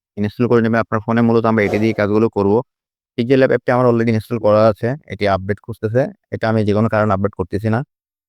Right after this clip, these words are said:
আপনারা আপনাদের, আহ, পিক্সেল ল্যাব অ্যাপটি অবশ্যই আপডেট রাখবেন। আহ, এটি দিয়ে মূলত আমাদের সকল প্রকার ডিজাইনিংগুলো করব। এটি দিয়ে আপনার ছবির ব্যাকগ্রাউন্ড রিমুভ করা যায়। তারপর আমার কাজের সুবিধার জন্য আমরা রিমুভ বিজি অ্যাপটি, আহ, ইনস্টল করেছি। এরপরে আমরা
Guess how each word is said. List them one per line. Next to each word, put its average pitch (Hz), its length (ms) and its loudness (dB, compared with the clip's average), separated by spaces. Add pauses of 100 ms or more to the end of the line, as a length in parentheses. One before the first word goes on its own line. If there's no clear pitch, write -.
(260)
আপনারা 127 360 2
আপনাদের, 113 500 2
আহ, 95 180 -4
পিক্সেল 110 260 -2
ল্যাব 110 120 0
অ্যাপটি 104 240 -2
অবশ্যই 101 300 -2
আপডেট 98 260 -4
রাখবেন। 101 320 -4 (680)
আহ, 87 340 -4 (760)
এটি 123 220 0
দিয়ে 151 140 2
মূলত 135 260 2
আমাদের 123 320 2
সকল 123 300 -2
প্রকার 113 340 2
ডিজাইনিংগুলো 110 540 2
করব। 104 360 0 (420)
এটি 107 240 -2
দিয়ে 131 160 4
আপনার 127 180 0
ছবির 123 240 0
ব্যাকগ্রাউন্ড 113 400 0
রিমুভ 110 220 0
করা 101 180 0
যায়। 104 180 -2 (920)
তারপর 104 220 -4
আমার 113 160 0
কাজের 110 200 -2
সুবিধার 123 360 2
জন্য 117 200 2
আমরা 113 260 0
রিমুভ 110 200 0
বিজি 107 200 0
অ্যাপটি, 113 340 -2 (340)
আহ, 90 100 -4
ইনস্টল 101 280 -4
করেছি। 92 340 -6
এরপরে 123 380 0
আমরা 107 380 2